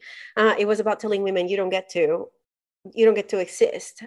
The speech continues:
outside of our purview, outside of what we tell you you get to be, and we're going to control your sexuality because of that, um, because you're not humans. You're just an, um, we're just gonna use you to be able to create other humans that are going to take over our land."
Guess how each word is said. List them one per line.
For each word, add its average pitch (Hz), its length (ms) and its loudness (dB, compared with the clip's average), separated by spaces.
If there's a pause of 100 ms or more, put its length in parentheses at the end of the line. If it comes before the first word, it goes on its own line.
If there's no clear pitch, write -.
outside 202 520 2
of 175 160 -4
our 185 180 2
purview, 175 540 -4
outside 196 380 0
of 180 100 0
what 170 160 0
we 185 120 -4
tell 185 180 -4
you 175 180 -6
you 170 160 -8
get 170 180 -2
to 170 100 -14
be, 180 400 -8 (380)
and 196 240 0
we're 185 180 0
going 190 240 -2
to 196 100 -10
control 180 540 -2
your 185 120 -4
sexuality 196 600 -4
because 165 300 -6
of 165 120 -8
that, - 300 -8 (340)
um, 180 240 0
because 220 240 0
you're 214 120 4
not 202 180 -2
humans. - 480 -2
You're 190 100 -4
just 190 240 -4
an, 185 240 -2
um, 165 420 0 (1000)
we're 214 80 4
just 220 180 2
gonna 208 160 4
use 185 300 -4
you 143 140 -6
to 214 120 -8
be 190 120 -2
able 175 160 -2
to 214 100 -8
create 175 300 0
other 180 180 2
humans 208 460 0
that 226 100 2
are 185 60 0
going 185 180 -2
to 190 80 -8
take 190 260 -6
over 175 220 2
our 175 120 0
land." 160 380 -2